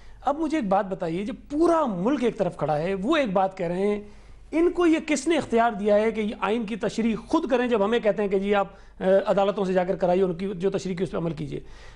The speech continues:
बावजूद इस इख्तलाफ के कि हम समझते हैं अदालत ने माजी में गलत तशरीह की है, गलत फैसले किए हैं,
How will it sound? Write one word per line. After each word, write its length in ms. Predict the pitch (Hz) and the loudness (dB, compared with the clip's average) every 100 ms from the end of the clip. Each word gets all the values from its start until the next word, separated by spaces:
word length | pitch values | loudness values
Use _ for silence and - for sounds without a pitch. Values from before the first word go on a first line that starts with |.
| - | -4
बावजूद 640 | 160 214 247 240 330 359 | 0 2 2 2 4 4
इस 160 | 330 262 | 0 -2
इख्तलाफ 500 | 254 - 220 254 - | -2 2 2 2 0
के 140 | 247 | -2
कि 80 | 220 | 0
हम 60 | 214 | 0
समझते 360 | 202 202 196 | 2 0 0
हैं 80 | 220 | 0
अदालत 320 | 196 190 196 196 | 2 2 0 0
ने 100 | 196 | -2
माजी 320 | 180 175 190 | 0 -2 -2
में 260 | 190 190 175 | 0 0 2
गलत 240 | 196 185 | 0 0
तशरीह 280 | - 180 180 | -4 -2 -4
की 200 | 196 190 | 0 2
है, 300 | 185 185 - - - 160 | 4 2 -4 -18 -12 -2
गलत 220 | 202 208 | 0 2
फैसले 380 | 196 170 185 175 | 0 0 -2 -2
किए 240 | 185 202 | 0 2
हैं, 400 | 185 190 190 | 2 0 -4